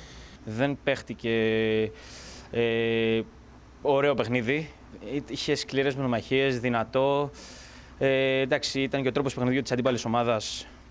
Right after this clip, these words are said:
που παίζει με αυτόν τον τρόπο με τις μεγάλες. Νομίζω ήμασταν λίγο καλύτεροι, είχαμε όλες τις ευκαιρίες εμείς, η αντίπαλη ομάδα δεν είχε ούτε μία, ε, και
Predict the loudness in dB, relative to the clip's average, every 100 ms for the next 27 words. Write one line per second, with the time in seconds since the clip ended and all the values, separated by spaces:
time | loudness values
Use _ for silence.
0 | -20 -20 -20 -20 -4 2 2 4 2 2
1 | 0 0 0 2 2 2 0 -2 -2 0
2 | 2 2 0 -8 -18 -20 -20 -12 -4 -2
3 | 0 -2 -2 0 0 0 0 0 0 -2
4 | -6 -14 -8 -4 -2 -2 0 -2 -2 -4
5 | -2 -2 -2 -4 -4 -4 -10 -18 -20 -14
6 | -6 -2 0 0 0 -2 -2 -2 -4 -2
7 | -2 0 0 -2 -4 -10 -20 -20 -20 -20
8 | -20 -6 -2 0 2 2 2 2 2 2
9 | 0 -2 -6 -4 0 2 0